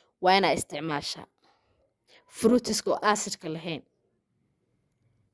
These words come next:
Okay. Marka, een,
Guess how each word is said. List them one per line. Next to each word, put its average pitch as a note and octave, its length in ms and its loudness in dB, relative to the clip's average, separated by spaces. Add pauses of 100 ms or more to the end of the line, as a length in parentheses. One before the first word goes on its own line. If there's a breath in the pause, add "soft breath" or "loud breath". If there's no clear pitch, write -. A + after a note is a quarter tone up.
(360)
Okay. B3 560 2 (1900)
Marka, C4 340 2
een, G3 460 2